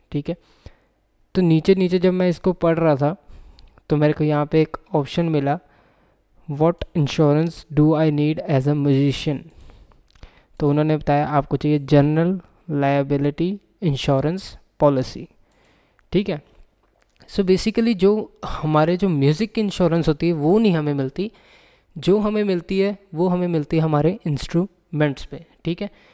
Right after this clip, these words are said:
जो हमारे इंस्ट्रूमेंट है, हमारा गिटार है, हमारा पियानो है, हमारा, अ, ड्रम है, उन सभी पे हमें इंश्योरेंस मिलती है, हमें अपने म्यूज़िक पे इंश्योरेंस नहीं मिलती। उसके बाद जब हम यहाँ पे नीचे आ जाते हैं,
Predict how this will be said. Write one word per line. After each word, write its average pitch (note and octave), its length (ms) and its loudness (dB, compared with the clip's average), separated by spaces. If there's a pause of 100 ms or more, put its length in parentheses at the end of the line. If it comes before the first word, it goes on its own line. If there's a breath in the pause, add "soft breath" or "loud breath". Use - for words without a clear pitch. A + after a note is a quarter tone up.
(160 soft breath)
जो D3+ 120 0
हमारे E3+ 240 0
इंस्ट्रूमेंट D#3+ 540 -2
है, D3+ 60 -2
हमारा D3+ 260 -2
गिटार C#3+ 440 0
है, C#3 60 -2
हमारा C#3+ 320 -4
पियानो D3 420 -2
है, C3+ 60 -2
हमारा, D3 300 -4
अ, - 720 0
ड्रम D3 420 2
है, C#3 180 -8 (100)
उन G3 160 -2
सभी E3+ 280 -2
पे E3+ 120 -6
हमें D#3 260 -4
इंश्योरेंस D3 520 -4
मिलती C3+ 260 -6
है, E3+ 60 -2
हमें D#3+ 180 -2
अपने D3 260 -4
म्यूज़िक C#3 420 -2
पे C#3+ 60 -4
इंश्योरेंस C#3+ 640 -8 (280)
नहीं F#3+ 240 0
मिलती। D3+ 380 -6 (800 loud breath)
उसके G#3+ 280 0
बाद G#3+ 180 0
जब G3+ 140 -4
हम G3+ 140 -2
यहाँ F#3 180 -2
पे F3+ 100 -6
नीचे E3 260 -4
आ E3 80 0
जाते C#3+ 260 -4
हैं, C3 180 -8